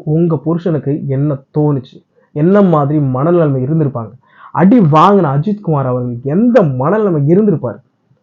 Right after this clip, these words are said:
அவரோட நிலைமையை கொஞ்சம் கூட யோசிக்காம வந்து போராட்டம் பண்றீங்க. ஈவு இறக்கம் கொஞ்சம் கூட இல்ல. இதை அடிக்கிறதுக்கு முன்னாடி உங்க புருஷனுக்கு தெரிஞ்சிருக்கணும்ல,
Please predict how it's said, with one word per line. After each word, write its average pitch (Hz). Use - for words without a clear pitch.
அவரோட 185
நிலைமையை 220
கொஞ்சம் 190
கூட 220
யோசிக்காம 196
வந்து 202
போராட்டம் 220
பண்றீங்க. 156
ஈவு 277
இறக்கம் 190
கொஞ்சம் 175
கூட 190
இல்ல. 165
இதை 147
அடிக்கிறதுக்கு 240
முன்னாடி 247
உங்க 233
புருஷனுக்கு 220
தெரிஞ்சிருக்கணும்ல, 190